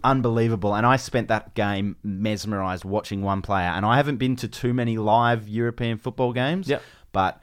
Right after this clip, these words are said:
Speaker 1: from the ones I have, no player has ever done it like him. And from what I've seen Perisic on T V is, is the same sort of,
Speaker 2: S-
Speaker 1: uh, you, you could spend the whole ninety minutes just watching him.
Speaker 2: Yeah, similar ilk. And the fact that I think he's thirty now, and,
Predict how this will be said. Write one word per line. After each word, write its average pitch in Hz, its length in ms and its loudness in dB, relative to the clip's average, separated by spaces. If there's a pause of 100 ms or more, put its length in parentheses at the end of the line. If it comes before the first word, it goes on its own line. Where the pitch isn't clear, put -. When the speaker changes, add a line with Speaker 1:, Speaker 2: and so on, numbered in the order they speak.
(240)
Speaker 1:
from 117 120 -2
the 120 80 2
ones 120 220 2
I 110 80 4
have, 104 180 0
no 110 240 2
player 107 200 -2
has 95 120 -2
ever 95 140 -2
done 92 200 -4
it 73 80 -6
like 87 220 -4
him. 98 180 -4
And 95 280 -6
from 107 180 -4
what 104 120 2
I've 92 100 -2
seen 98 180 -8
Perisic 101 500 -6
on 95 120 -6
T 95 200 -6
V 90 220 -4
is, 95 240 -10
is 104 140 -6
the 104 80 -10
same 101 320 -4
sort 101 200 -6
of, 85 120 -6
Speaker 2:
S- - 380 -4
Speaker 1:
uh, 147 40 -12 (120)
you, 151 340 0
you 147 220 0
could 123 300 0
spend 113 500 -2
the 98 100 -2
whole 110 200 2
ninety 101 260 0
minutes 92 260 -6
just - 340 -2
watching 87 320 -8
him. 80 160 -8
Speaker 2:
Yeah, 113 300 2
similar 127 400 0
ilk. 120 260 6
And 117 100 2
the 120 60 0
fact 165 300 6
that 107 120 2
I 110 80 2
think 127 200 -4
he's 123 220 -4
thirty 123 460 4
now, 101 560 -4
and, 104 540 -2